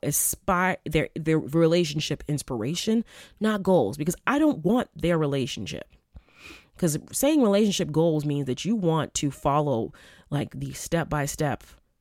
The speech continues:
you know, process that it took to get to where their relationship is. And I don't want to follow in that footsteps 'cause it wouldn't work for me. I know that from what they publicly told us, let's think about it. Uh, Ciara had a, was engaged to Future.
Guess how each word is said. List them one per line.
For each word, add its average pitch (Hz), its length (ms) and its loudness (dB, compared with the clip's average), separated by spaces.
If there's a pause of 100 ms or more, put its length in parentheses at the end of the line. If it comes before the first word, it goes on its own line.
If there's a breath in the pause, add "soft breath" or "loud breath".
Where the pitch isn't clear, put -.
(160)
you 151 80 0
know, 127 100 0
process 165 480 0
that 131 100 0
it 110 80 -4
took - 200 -4
to - 80 -4
get 131 300 -2
to - 100 -2
where 131 180 -2
their 139 140 -2
relationship 117 680 -6
is. 90 200 -6
And - 160 -8
I 214 160 -2
don't 247 220 0
want 160 380 0
to 139 340 0 (480 loud breath)
follow 185 380 4
in 160 140 0
that 151 220 0
footsteps 190 340 -2
'cause 170 180 -4
it 165 120 -2
wouldn't 196 260 2
work 185 220 0
for 151 100 -6
me. 98 180 -8
I 165 140 0
know 180 260 0
that 156 240 -2
from 156 220 0
what 165 160 -2
they 156 140 -2
publicly 208 500 0
told 127 240 -2
us, 147 300 -4 (760)
let's 190 180 -6
think 240 200 2
about 139 240 0
it. - 120 -8 (360 loud breath)
Uh, 147 180 0
Ciara 185 460 4
had 165 220 0
a, 151 380 0
was 156 200 2
engaged 170 440 0
to - 60 -8
Future. 156 420 -4